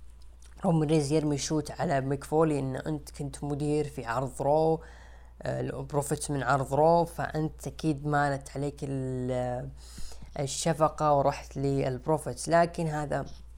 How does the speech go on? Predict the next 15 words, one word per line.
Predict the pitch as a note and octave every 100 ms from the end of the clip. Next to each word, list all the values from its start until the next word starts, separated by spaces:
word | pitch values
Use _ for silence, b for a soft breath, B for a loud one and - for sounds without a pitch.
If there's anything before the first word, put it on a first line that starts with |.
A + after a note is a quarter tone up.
| - - -
يعني | - E3 D#3+
نقول | E3 D#3+ D#3
سبب | - D#3 C#3+ C#3
بسيط | C#3+ - D3 D3 - - - B2+ B2+ B2 b b
كسيناريو | - E3 B2+ -
تيست. | - - - - - B B B B B B B B B -
بروك | C#4+ C4+
ليزنر، | F3+ - C3+ -
طبعًا | A3 B3+
بروك | C#4 D4+ D4
ليزنر | D4+ C#4 C4 C4+ C4 - - - - -
بعد | F#3 E3+ A3+ G3+ F3+ D#3+
ما | D#3 -
أعلن، | F#3 F#3+ F3 D#3 C#3 B2
آه، | B2 D3 - - - B1+